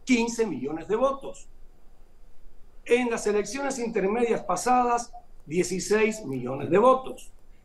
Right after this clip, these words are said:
En la revocación de mandato reciente,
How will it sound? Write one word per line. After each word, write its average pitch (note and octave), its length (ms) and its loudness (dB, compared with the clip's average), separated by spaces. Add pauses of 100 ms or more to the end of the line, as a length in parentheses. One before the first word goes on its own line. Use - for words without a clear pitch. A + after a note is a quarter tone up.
(140)
En G#3+ 160 8
la G#3 80 4
revocación G#3+ 580 4
de A#3+ 120 2
mandato G3+ 800 -2 (240)
reciente, C4 680 -2